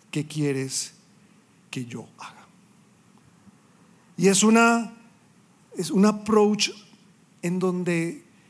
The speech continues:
realmente podemos renunciar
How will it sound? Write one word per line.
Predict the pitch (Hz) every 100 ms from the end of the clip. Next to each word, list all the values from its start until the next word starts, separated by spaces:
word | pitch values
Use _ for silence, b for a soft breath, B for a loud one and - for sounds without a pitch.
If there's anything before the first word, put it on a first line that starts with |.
| _ 180
realmente | 180 196 202 202 202
podemos | 202 180 165 175 190 196 190 - b b b -
renunciar | 190 185 170 160 156 147 - 185 202 151 120 -